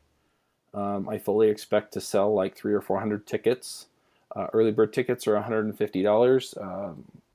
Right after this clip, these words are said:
full price tickets are two hundred dollars. So, you know,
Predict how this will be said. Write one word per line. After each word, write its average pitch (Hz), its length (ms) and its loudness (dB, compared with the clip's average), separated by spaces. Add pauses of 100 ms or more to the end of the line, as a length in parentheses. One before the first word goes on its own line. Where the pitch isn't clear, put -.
(100)
full 113 160 4
price 117 260 4
tickets - 320 -4
are 98 60 -4
two 120 160 0
hundred 117 180 -2
dollars. 113 460 4 (640)
So, 101 340 4
you 135 160 0
know, 127 220 0